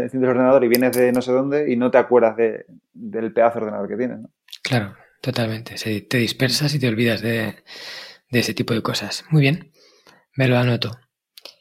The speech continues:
Speaker 2: Vamos a la siguiente pregunta. ¿Por qué era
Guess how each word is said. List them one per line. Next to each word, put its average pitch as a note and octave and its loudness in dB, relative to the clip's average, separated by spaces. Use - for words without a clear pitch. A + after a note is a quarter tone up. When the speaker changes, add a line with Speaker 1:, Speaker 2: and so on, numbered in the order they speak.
Speaker 2:
Vamos E3+ 4
a F#3+ 4
la E3 4
siguiente D3+ 2
pregunta. G#2 -6
¿Por D#3 0
qué A#3+ 0
era - -12